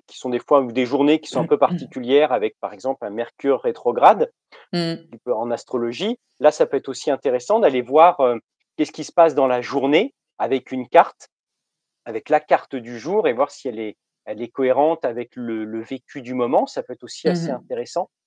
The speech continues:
Speaker 1: Je sais plus s'il y avait la possibilité de le faire directement sur, heu, sur son site, mais je pense qu'avec un petit peu de, en se familiarisant avec son site et avec ses méthodes de calcul, je pense qu'on peut arriver à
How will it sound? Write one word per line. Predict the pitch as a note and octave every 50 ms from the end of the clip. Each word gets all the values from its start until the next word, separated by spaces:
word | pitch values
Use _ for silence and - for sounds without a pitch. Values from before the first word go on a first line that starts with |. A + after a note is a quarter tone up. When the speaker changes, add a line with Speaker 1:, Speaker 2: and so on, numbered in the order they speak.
| _ _ _ _ _ _ _ _ _ _ _
Speaker 1:
Je | C3
sais | - - C3
plus | - - E3+
s'il | - - D3
y | C3+
avait | B2+ A#2+
la | A#2+ A#2
possibilité | _ B2+ - - - C3+ B2+ C3
de | A#2+
le | A2+
faire | - - C#3+ C3 A#2
directement | A#2 A#2+ A2 G#2+ - _ B2+ B2 B2+ C3+ C3
sur, | - - - A#2+ A2+ A2+
heu, | A2
sur | - - A#2+ -
son | - - -
site, | - - E3 - _
mais | C3
je | - -
pense | - D3 - -
qu'avec | C#3+ B2+ B2+ C3 - -
un | C#3 C3
petit | - _ - C3+
peu | - - D#3+ D#3
de, | C#3 C3+ C#3+ C#3 C3+ C3+ C3 B2+ - _ _ _ _ _ _ _ _ _ _ _ _ _ _ _ _ -
en | C3+
se | - -
familiarisant | - D#3+ D#3 D#3+ D#3+ D3+ D#3 D#3 D#3 D3 E3 D3 C#3+ E3+ E3+ F3 E3+ E3 D3+ C3+ B2+ C#3 -
avec | C3+ B2+ C#3 C3+ -
son | - - D3
site | - - - - D#3+ E3 E3+ - _ -
et | C#3
avec | C3 A#2+ C3 -
ses | - - C#3
méthodes | C#3 B2+ - C#3+ C3+ B2+
de | B2+ B2+
calcul, | - C#3+ C3 B2 - - - F3 D#3+
je | - _ -
pense | B2 -
qu'on | _ B2 A2+
peut | - B2+ B2
arriver | A#2 A#2 A#2+ A#2 A2+ C#3
à | C#3 B2